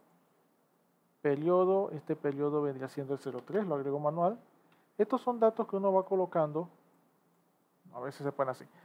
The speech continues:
que uno va colocando y, miren que aquí tengo la función texto, bien, que uno va colocando según,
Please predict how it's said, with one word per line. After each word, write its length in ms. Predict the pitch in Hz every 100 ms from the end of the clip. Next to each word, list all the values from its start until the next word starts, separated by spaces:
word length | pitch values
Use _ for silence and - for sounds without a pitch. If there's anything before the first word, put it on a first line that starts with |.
| - - _
que 60 | -
uno 160 | 160 170
va 100 | 175
colocando 680 | 180 147 151 143 147 165 - _ _ _ _ _ _
y, 640 | 185 143 135 131 139 127 - - - _ _ _ _ _ _ _ _ _ _ _ _ _
miren 160 | 151 139
que 100 | 135
aquí 140 | 135
tengo 220 | 147 147
la 80 | 151
función 560 | - 135 - 139 143 135
texto, 420 | 160 147 - - - _ _ _ _ _ _ _
bien, 160 | 69 - - _ _ _ _ _ _
que 80 | 160
uno 180 | 170 180
va 120 | 175
colocando 540 | 185 180 170 165 175
según, 680 | 170 151 143 156 160 135 123